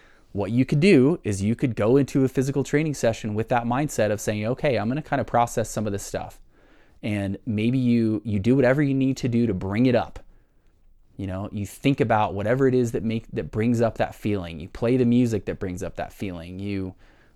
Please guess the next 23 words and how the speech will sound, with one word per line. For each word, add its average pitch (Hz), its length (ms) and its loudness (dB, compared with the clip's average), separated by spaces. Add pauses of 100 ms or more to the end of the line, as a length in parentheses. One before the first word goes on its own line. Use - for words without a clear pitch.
whatever 123 400 4
it 139 80 4
is, 151 280 -2
right? 101 300 -2
And 101 160 -6
then 104 140 -4
once 135 280 -2
you, 170 200 -2 (120)
once 135 240 -4
you - 60 -6
kind 175 220 -10
of 147 80 -12
tap 165 240 -4
into 127 320 -2
it, 101 100 -4
then 117 160 0
you 104 80 0
dive 95 320 0
into 92 240 -12
it 58 160 -18 (880)
and 98 120 -4
you 95 60 0
move 95 460 -2